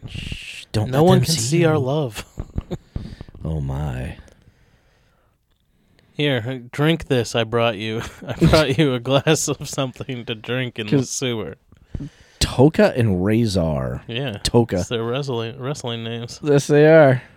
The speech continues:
Speaker 2: I'm gonna do some Toka when I get home.
Speaker 1: <laughs> Oh, man.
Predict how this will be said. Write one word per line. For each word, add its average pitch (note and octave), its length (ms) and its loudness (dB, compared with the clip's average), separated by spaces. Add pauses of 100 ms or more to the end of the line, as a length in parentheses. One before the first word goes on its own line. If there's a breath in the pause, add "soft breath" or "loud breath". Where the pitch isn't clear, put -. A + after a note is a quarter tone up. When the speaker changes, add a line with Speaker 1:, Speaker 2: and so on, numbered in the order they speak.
(120)
Speaker 2:
I'm B2+ 60 -12
gonna B2+ 80 -6
do A#2 160 -4
some A#2 160 -8
Toka A#2+ 420 -2
when A#2 160 -4
I A#2 80 -6
get A#2+ 180 -6
home. C3 260 -8 (160)
Speaker 1:
<laughs> A3+ 1160 2 (1700 loud breath)
Oh, C3+ 440 8
man. B2 520 2